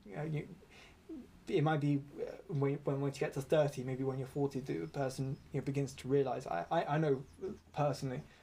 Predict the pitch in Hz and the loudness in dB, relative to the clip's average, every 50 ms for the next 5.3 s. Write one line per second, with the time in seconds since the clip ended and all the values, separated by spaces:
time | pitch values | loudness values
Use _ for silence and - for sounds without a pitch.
0 | - _ - - 135 131 127 135 131 139 139 135 135 131 147 147 147 143 139 143 | -20 _ -2 0 0 0 0 -2 -4 0 0 2 2 2 2 2 2 2 2 2
1 | 143 135 139 143 135 - 151 143 135 135 139 127 127 - 131 127 127 131 131 127 | 0 0 0 -4 -2 0 2 4 4 4 2 0 -2 -2 -2 -2 0 -2 -2 -4
2 | 127 - - 190 143 123 131 - 143 139 - - 135 131 135 143 131 127 117 - | -6 -8 -4 -4 -4 -4 -2 -2 -4 -4 -2 -4 -4 0 0 0 0 0 -4 -4
3 | 147 135 123 120 - 147 139 135 - 135 131 135 135 - - - - _ _ - | -4 -6 -6 -6 -4 -4 -4 -4 -4 -4 -4 -6 -6 -10 -16 -20 -20 _ _ 0
4 | 226 185 147 139 131 135 143 143 123 - 139 123 - - - - - 147 143 - | 0 2 2 2 2 2 2 2 2 0 -2 -4 -4 -8 -8 -2 0 0 0 0
5 | - 147 147 123 135 | -2 -4 -2 -4 -6